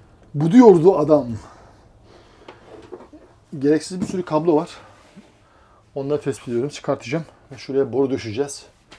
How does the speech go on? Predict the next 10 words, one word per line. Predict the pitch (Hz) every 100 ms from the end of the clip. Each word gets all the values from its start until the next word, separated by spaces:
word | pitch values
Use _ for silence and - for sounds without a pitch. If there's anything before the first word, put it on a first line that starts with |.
| _ _ _ _ _
Kapatma | - - 131 143
olduğu | 131 127
zaman | 117 135 135
boruların | 127 135 131
içerisinden | 117 123 113 - 123 151 - _ 127
rahatlıkla | 120 110 113 131 135 - _ _ _ _ _ _ _ _ _ _ _ _ _ _ _ _
kılavuz | - 147 143 120 - 285 -
kullanarak | - 143 127 135 156 - -
kablo | - 135 139
çekebiliriz. | 139 135 127 120 -